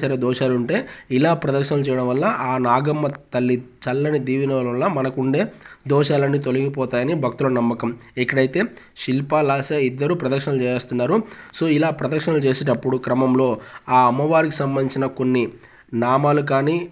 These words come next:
లేకపోతే కొన్ని మంత్రాలు కానీ జపిస్తూ తిరగడం వల్ల నిజంగా చెప్తున్నాను, చాలా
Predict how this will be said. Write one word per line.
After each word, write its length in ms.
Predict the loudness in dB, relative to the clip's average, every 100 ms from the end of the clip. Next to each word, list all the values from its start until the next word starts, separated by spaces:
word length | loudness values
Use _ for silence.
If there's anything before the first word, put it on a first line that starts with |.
| -2
లేకపోతే 360 | -2 0 -2 -2 -2
కొన్ని 220 | -2 2 2
మంత్రాలు 340 | 2 2 2 2
కానీ 160 | 2 0 -2
జపిస్తూ 400 | -2 -2 0 -2 0
తిరగడం 300 | 0 2 2
వల్ల 120 | 2 2 2
నిజంగా 340 | 2 2 2 0
చెప్తున్నాను, 440 | -2 -4 -2 0 0 -2
చాలా 340 | -6 2 4